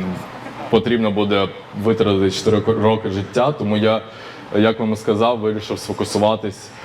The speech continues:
е, на тому, щоб, е, розвивати вже свої навички, які в мене є, і якими я можу заробляти, і, е, завдяки яким розвивати вже зараз. Е,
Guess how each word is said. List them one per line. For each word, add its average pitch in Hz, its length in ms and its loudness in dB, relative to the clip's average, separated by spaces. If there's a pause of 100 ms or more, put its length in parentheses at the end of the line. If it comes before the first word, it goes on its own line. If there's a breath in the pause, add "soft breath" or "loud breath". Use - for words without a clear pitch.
(340 loud breath)
е, - 20 2 (360)
на 95 260 -2 (100)
тому, 110 300 2
щоб, 98 340 0 (180)
е, 92 40 4 (520)
розвивати 95 640 0
вже 90 300 0
свої 90 280 2
навички, 98 500 0
які 95 180 0
в 92 40 2
мене 92 240 4
є, 123 320 4 (300 loud breath)
і 104 320 4
якими 107 420 2
я 101 60 2
можу 95 680 2 (120)
заробляти, 101 840 2
і, 98 180 2
е, 90 460 2
завдяки 90 400 0
яким 95 340 2
розвивати 90 500 2
вже 90 260 -2
зараз. 85 460 -2 (1000 loud breath)
Е, 90 340 2